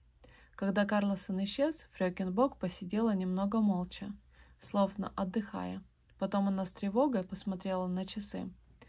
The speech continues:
"Что это твой дядя Юлиус так долго не возвращается? А вдруг он заблудился?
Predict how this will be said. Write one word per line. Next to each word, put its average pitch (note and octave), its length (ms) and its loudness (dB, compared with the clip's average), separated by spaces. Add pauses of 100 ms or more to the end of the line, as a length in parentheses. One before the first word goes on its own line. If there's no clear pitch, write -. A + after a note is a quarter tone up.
(300)
"Что - 220 0
это B3 240 4
твой G#3 220 2
дядя G3 300 2
Юлиус F#3 420 0
так G3 180 -2
долго F#3 320 0
не F#3+ 100 -2
возвращается? G3+ 800 -2 (520)
А F3 80 2
вдруг C4 320 2
он A3 100 4
заблудился? G3 760 0